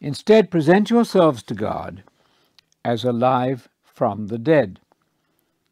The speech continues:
and the parts of your body as instruments doing what is right to God. For sin is not to have mastery over you,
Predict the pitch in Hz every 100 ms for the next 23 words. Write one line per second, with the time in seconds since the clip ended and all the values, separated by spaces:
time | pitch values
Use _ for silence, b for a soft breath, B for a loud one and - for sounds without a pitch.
0 | _ _ 110 95 - 170 190 - 135 131
1 | 123 127 135 139 143 117 110 156 156 -
2 | 147 143 147 - - _ _ 147 147 139
3 | 123 120 117 107 139 233 156 117 - -
4 | _ _ _ _ _ _ _ _ 123 113
5 | 95 87 98 _ _ _ - - 165 170
6 | 170 165 139 139 131 139 160 151 - 120
7 | 113 92 120 139 143 - 127 117 - 139
8 | 135 143 139 139 151